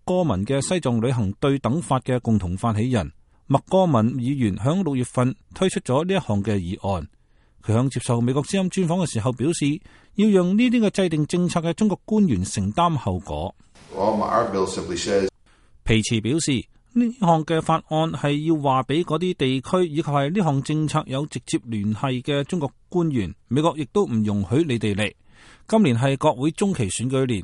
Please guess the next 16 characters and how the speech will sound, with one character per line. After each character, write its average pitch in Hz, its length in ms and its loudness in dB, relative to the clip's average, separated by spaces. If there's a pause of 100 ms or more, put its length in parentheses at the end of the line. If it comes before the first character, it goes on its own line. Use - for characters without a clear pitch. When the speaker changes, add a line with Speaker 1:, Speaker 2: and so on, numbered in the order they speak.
(180)
Speaker 1:
呢 233 140 4
項 156 180 4
法 160 260 -2
案 156 180 0
成 123 160 -4
為 101 100 -2
咗 143 200 -4
法 156 180 0
律 123 80 -2 (120)
嘅 139 200 -2
機 180 220 0
會 117 200 0
有 104 180 -2
幾 104 160 -4
大 90 200 -4
呢？ 127 140 -6